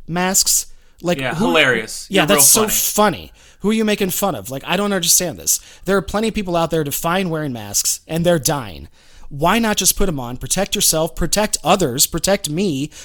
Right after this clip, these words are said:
Speaker 1: protect Ron's daughter? Why don't you do that just while you're inside a store for twenty minutes? It's not
Speaker 2: Yeah.
Speaker 1: that big of a deal. I plead with you. I beg you. Please do it. Thank you.
Speaker 2: Correct.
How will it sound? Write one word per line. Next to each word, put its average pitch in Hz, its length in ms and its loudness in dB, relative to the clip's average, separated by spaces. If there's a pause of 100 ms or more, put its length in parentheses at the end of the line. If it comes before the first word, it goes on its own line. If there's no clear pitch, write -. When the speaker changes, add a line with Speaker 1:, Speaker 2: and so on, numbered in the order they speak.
(100)
Speaker 1:
protect - 500 0
Ron's 180 440 2
daughter? 143 480 2 (300)
Why 147 240 2
don't 220 160 0
you 175 120 0
do 185 220 0
that 131 340 -6 (280)
just - 440 2
while 175 200 -6
you're 170 140 -4
inside 190 340 2
a 165 60 -4
store 185 460 2
for - 200 -8
twenty 185 300 -4
minutes? 170 400 -2 (260)
It's - 200 -4
not 175 160 0
Speaker 2:
Yeah. - 40 -2
Speaker 1:
that 190 160 4
big 180 100 0
of 156 100 -2
a 151 40 -6
deal. 131 400 -6 (200)
I 131 140 -6
plead 202 420 2
with 156 200 -2
you. 135 160 -2
I 127 80 -4
beg 156 280 -2
you. 147 240 -2 (320)
Please 202 320 4
do 151 180 0
it. 131 240 -6
Thank - 480 -2
you. 69 180 -12 (720)
Speaker 2:
Correct. 160 400 2